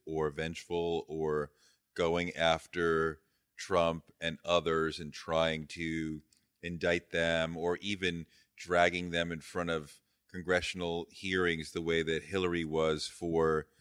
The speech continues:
Benghazi, which I think there were, like, twenty-seven, uh, investigations that found her, uh, without blame, and yet they continued to drag her over the coals over it again and again and again. And I'm disappointed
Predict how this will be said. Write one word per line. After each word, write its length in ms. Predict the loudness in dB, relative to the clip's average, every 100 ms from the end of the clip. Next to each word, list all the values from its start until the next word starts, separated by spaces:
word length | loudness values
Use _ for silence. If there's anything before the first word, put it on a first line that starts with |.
| _ _ _
Benghazi, 760 | 0 2 6 8 8 4 -2 -4
which 380 | -4 -4 -6 -10
I 60 | -12
think 160 | -10 -4
there 100 | -2
were, 140 | 0
like, 200 | 0 -4
twenty-seven, 1000 | -8 -6 -6 -8 -8 0 0 0 -4 -8 -14 _ _ -2
uh, 260 | 2 4 2
investigations 840 | 2 0 0 0 0 0 -6 -2
that 200 | 0 2
found 340 | 4 4 4
her, 420 | 2 4 6 4 0 _ _ 2
uh, 260 | 6 6 4
without 360 | 4 4 4
blame, 400 | 2 2 2 2
and 120 | -2 0
yet 220 | 0 2
they 140 | -2
continued 680 | -4 -10 -10 -8 -4 -6 -4
to 240 | -4 -4 -4 _ _ -4
drag 360 | 6 8 6
her 100 | 4
over 220 | 2 2
the 100 | -2
coals 460 | -4 -2 -2 -2 -2
over 240 | -2 0
it 80 | -2
again 260 | 0 -2 -2
and 100 | -2
again 240 | -2 -2
and 120 | -4
again. 340 | -6 -4 -6 -8 -16 -18 -2
And 140 | 6 8
I'm 140 | 8
disappointed 760 | 2 -2 0 6 8 6 4